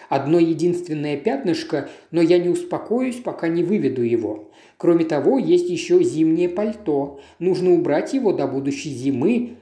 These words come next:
обработав порошком. И я полагаю, да, по-моему, мне пора подровнять усы, после чего, естественно, их нужно будет напомадить и тщательно уложить».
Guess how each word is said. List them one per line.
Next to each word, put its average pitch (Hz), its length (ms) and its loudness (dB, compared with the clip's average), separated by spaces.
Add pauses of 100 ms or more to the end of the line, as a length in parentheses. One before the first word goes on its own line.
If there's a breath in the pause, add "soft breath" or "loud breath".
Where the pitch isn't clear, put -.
(160 loud breath)
обработав 151 640 0
порошком. 127 760 -2 (360 loud breath)
И 170 80 -8
я 151 180 -2
полагаю, 139 920 0 (100)
да, 135 260 -2
по-моему, 165 440 0
мне 175 240 2
пора 196 460 0 (200 loud breath)
подровнять 180 600 -2
усы, 151 580 -8 (300 soft breath)
после 180 280 0
чего, 185 320 2
естественно, 226 760 0
их 240 360 -6
нужно 202 300 -2
будет 190 420 0 (640 loud breath)
напомадить 131 960 -4
и 101 100 -10
тщательно 202 640 -4
уложить». - 680 -4